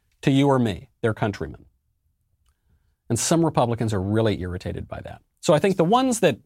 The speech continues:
get which way the country's going, the ones that get which way the country should go,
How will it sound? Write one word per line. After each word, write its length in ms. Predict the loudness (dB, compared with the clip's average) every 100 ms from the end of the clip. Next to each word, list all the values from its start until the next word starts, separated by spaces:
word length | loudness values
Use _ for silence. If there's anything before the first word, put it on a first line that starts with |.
| 0
get 180 | 0 2
which 180 | -2
way 100 | 0
the 60 | 0
country's 360 | -2 -2 -2 0
going, 360 | 0 0 -4 _ _ _
the 80 | 0
ones 240 | 0 0
that 80 | -2
get 180 | 0 0
which 180 | 0 0
way 140 | -2
the 80 | 0
country 300 | -4 -4 -6
should 320 | -2 0 2
go, 340 | 2 2 0